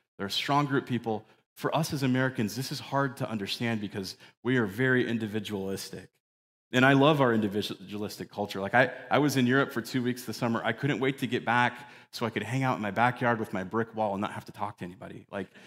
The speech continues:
we, we, we have this rugged individualism, but with that, there are unintended consequences. But with that also is this, we, we sometimes have a under, hard time understanding the context of Scripture,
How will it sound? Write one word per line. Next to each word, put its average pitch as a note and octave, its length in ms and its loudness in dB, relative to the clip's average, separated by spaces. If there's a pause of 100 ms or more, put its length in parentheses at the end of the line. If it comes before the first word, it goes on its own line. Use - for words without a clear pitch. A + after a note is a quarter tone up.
(380)
we, C#3+ 300 4 (100)
we, C#3 400 2 (600)
we B2+ 180 0
have D#3 220 4
this C#3+ 200 0
rugged C#3 240 2
individualism, B2+ 800 0
but G2+ 140 -2
with C3+ 320 -2
that, A#2+ 180 4
there G#2+ 200 0
are A2 440 0 (580)
unintended A#2 380 -2
consequences. - 1040 -6 (580)
But B2 120 0
with D3 240 2
that E3+ 160 4
also C3+ 460 2
is G#2 160 0
this, A2+ 200 -4 (220)
we, A#2+ 240 -2
we B2 160 -4
sometimes E3 400 0
have B2+ 160 0
a B2 100 -2
under, C3 320 0
hard D#3+ 240 -2
time D#3+ 180 -2
understanding B2+ 760 -4
the F#2+ 100 -8
context C3+ 600 -4
of G2 80 -6
Scripture, G2 640 -6